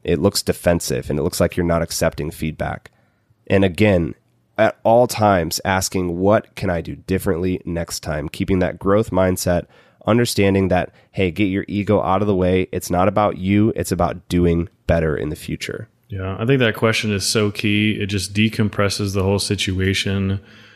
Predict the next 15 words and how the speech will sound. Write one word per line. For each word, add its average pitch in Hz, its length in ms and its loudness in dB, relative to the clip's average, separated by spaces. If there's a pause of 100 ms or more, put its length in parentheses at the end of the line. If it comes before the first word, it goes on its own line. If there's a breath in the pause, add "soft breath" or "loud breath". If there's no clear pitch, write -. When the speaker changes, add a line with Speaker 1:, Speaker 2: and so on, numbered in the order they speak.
(300 loud breath)
Speaker 2:
It, 92 160 -4 (140)
it 98 120 -4
should 107 380 2
let 104 280 0
their 98 500 0
frustration 101 720 0
with 101 200 0
you, 101 240 2
if 95 140 -2
they 92 80 -2
are 95 180 0
frustrated, 95 500 -2
start 98 280 -2
to 104 80 -18
dissipate, 101 680 -2